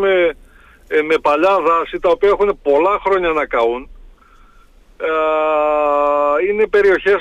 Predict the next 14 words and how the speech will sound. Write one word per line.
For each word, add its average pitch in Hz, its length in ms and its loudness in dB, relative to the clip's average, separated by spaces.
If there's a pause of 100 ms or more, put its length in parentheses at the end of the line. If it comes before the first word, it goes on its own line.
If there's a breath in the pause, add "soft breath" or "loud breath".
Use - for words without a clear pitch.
ας, 165 60 -6 (300)
ας 156 100 -4
πούμε, 208 120 -6
που 175 120 -4
δεν 202 100 0
μπορείς 208 320 0
να, 185 400 0
να 165 120 -2
προσεγγίσεις 156 640 -6 (100)
με, 143 100 0 (460)
με 135 100 -2
πυροσβεστικό 135 680 -4
όχημα. 139 320 -4 (1000 soft breath)
Ε, 85 100 0